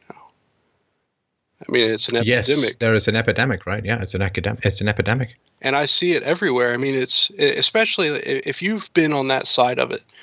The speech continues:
Speaker 1: right? If you've done a drug deal before, then you know what a drug deal looks like.
Speaker 2: Right.
Speaker 1: You know, you know what a high person looks like. You've been, you know, if you've been drunk before, you know when somebody's drunk. And so, you know, everywhere I go in my town, you know, it,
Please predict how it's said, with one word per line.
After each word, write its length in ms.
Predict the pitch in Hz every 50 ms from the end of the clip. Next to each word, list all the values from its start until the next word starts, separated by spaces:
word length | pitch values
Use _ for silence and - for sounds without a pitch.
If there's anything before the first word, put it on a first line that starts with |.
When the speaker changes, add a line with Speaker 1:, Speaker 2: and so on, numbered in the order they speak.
| - - - - - -
Speaker 1:
right? 160 | 147 143 143
If 140 | 135 - 175
you've 200 | 180 170 - -
done 200 | 160 160 165 160
a 60 | 139
drug 360 | 131 143 147 151 151 135 -
deal 220 | - 120 120 120
before, 420 | - - - - - 127 127 127 127
then 140 | 127 139 156
you 120 | 160 160
know 240 | 156 156 165 160 160
what 120 | 147 135
a 60 | 131
drug 320 | 127 131 143 139 123 117 -
deal 220 | - 123 120 120 139
looks 280 | 202 208 - - -
like. 360 | 113 - - - - - - - _ _ _ _ _ _ _ _ _ _ _ _ -
Speaker 2:
Right. 200 | 98 92 85 - -
Speaker 1:
You 140 | - 131 131
know, 120 | 135 135
you 140 | 127 135 147
know 160 | 160 170 170
what 120 | 165 156 147
a 40 | 139
high 340 | - - - 175 175 165
person 480 | 151 - - - 139 131 - - 143 139
looks 220 | 139 135 127 -
like. 220 | - 131 127 - -
You've 180 | 131 120 127
been, 200 | - 147 147 143 135 - 139
you 140 | 139 139 143
know, 80 | 147
if 100 | 143 -
you've 120 | 180 160 147
been 100 | 147 135
drunk 300 | 127 180 185 170 - -
before, 320 | 151 - - 151 151 147
you 100 | 143 139
know 140 | 147 151 151
when 140 | 147 135 -
somebody's 380 | - 139 131 131 117 117 113
drunk. 240 | 117 - - - - _ _ _ _ _ _ _ _ _ _ _ _ _ _ _ _ _ _
And 180 | - 131 127 123
so, 560 | - - 156 139 135 131 127 123 120 - - - _
you 100 | - 147
know, 100 | 143 143 143 127 -
everywhere 420 | - 151 156 180 180 160 160 151 143
I 140 | 135 123 117
go 500 | - 127 151 180 185 160 - 135 - _ _ _ _ _ _ _ _
in 100 | 135 123
my 160 | 127 123 123
town, 500 | 117 - 147 147 160 180 170 156 147 143 - _ _ _ _ _ _ _ _ _ _
you 80 | 131 123
know, 200 | 123 127 123 120
it, 180 | 110 - -